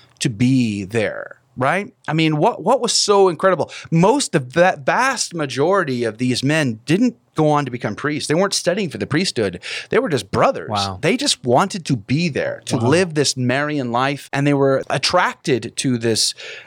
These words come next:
Speaker 1: uh, saintly soul, right? 'Cause I think when we meet people who are saintly, we can smell it on 'em.
Speaker 2: Yeah.
Speaker 1: Right? We were just drawn into that.
Speaker 2: Yeah.
Speaker 1: So, uh, so, eh, when they bombed Warsaw and they clipped the monastery,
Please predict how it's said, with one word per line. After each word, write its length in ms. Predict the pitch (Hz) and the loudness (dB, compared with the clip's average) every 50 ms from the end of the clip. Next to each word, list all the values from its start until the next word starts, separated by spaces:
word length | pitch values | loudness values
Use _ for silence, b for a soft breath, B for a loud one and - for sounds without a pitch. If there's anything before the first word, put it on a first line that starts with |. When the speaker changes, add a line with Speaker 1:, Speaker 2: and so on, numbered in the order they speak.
| B - | B -4
Speaker 1:
uh, 140 | - 123 113 | -4 -2 -2
saintly 500 | - - - 190 190 240 208 - 151 139 | -2 -2 0 0 0 0 0 0 0 0
soul, 480 | - - - 220 196 107 - - - _ | 0 0 2 0 0 0 -2 -6 -10 _
right? 260 | - 143 160 185 - | 0 0 0 0 0
'Cause 160 | - 190 190 190 | -2 -2 0 0
I 80 | - 196 | -2 -2
think 140 | 214 294 - | -2 -2 0
when 160 | 240 233 214 | 0 0 2
we 120 | 202 202 196 | 2 2 2
meet 320 | 185 175 190 247 247 - | 2 2 2 2 0 -2
people 360 | - - 196 185 - 175 170 | -4 -4 -4 0 0 -2 -2
who 200 | 127 160 165 147 | 0 0 2 4
are 160 | 143 139 127 123 | 4 4 4 2
saintly, 680 | - - 160 175 190 170 135 110 104 98 95 98 98 _ _ _ _ _ _ _ | -2 -4 -4 -4 -2 -2 -2 -4 -4 -4 -4 -6 -8 _ _ _ _ _ _ _
we 120 | 156 196 | -2 0
can 140 | 196 196 151 | 0 0 0
smell 380 | - - - 175 165 156 156 | 0 0 0 -2 -2 0 0
it 80 | 139 117 | 0 -2
on 200 | 107 98 85 65 | -2 -4 -6 -6
'em. 60 | - | -6
Speaker 2:
Yeah. 200 | 107 98 92 92 92 - - _ _ | -4 -4 -4 -6 -8 -10 -18 _ _
Speaker 1:
Right? 120 | - 131 143 | -4 -2 2
We 140 | 156 175 202 | 6 6 6
were 80 | 233 | 4
just 180 | 220 196 160 143 | 4 -2 -4 -2
drawn 560 | 131 117 117 151 151 165 180 180 170 156 147 | -4 -2 0 2 2 4 4 4 2 2 0
into 420 | 151 160 160 151 131 117 - - | -2 0 0 -2 -2 -4 -6 -4
that. 300 | 113 117 104 101 95 - - - | -2 0 0 0 -4 -6 -10 -10
Speaker 2:
Yeah. 200 | - 101 92 92 95 | -8 -8 -8 -4 -4
Speaker 1:
So, 340 | - - 196 190 180 175 170 | 0 4 6 6 8 8 6
uh, 220 | 165 156 151 151 | 6 6 4 4
so, 260 | - - 185 165 160 - _ | 4 4 4 4 4 2 _
eh, 240 | - 120 147 165 156 - - | -8 -4 -4 -4 -6 -4 0
when 360 | 175 175 175 170 170 165 156 | 2 2 4 4 2 0 0
they 100 | 190 220 | 0 -2
bombed 640 | 185 139 156 165 180 196 196 180 156 139 135 123 - - _ - - - | 0 2 2 4 4 4 2 0 -2 -4 -6 -8 -10 -16 _ -20 -14 -12
Warsaw 680 | 147 135 123 139 135 139 165 170 156 - 180 160 160 | -10 -8 -4 -2 2 4 4 4 4 2 2 2 2
and 100 | 160 147 | 0 -2
they 80 | 131 127 | -2 -4
clipped 400 | 123 _ - - 156 151 151 _ | -4 _ -2 0 0 0 0 _
the 80 | 151 147 | 0 0
monastery, 760 | 143 139 135 143 147 147 139 - - 127 113 110 107 104 | 2 2 2 2 0 -2 -4 -2 0 2 2 2 0 -2